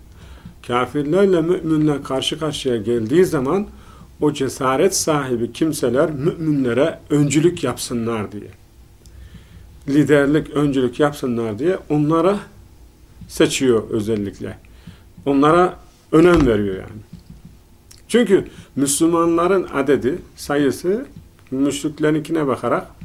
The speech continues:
dörtte bir kadar filan yani.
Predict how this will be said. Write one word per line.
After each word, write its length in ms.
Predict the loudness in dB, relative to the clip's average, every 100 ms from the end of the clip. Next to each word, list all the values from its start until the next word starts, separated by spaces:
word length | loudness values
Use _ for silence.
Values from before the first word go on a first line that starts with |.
| -20 -20 -20 -20 -6 2
dörtte 420 | 2 2 0 0
bir 180 | 0 -4
kadar 380 | -2 0 0 2
filan 220 | 2 2
yani. 360 | 0 -6 -18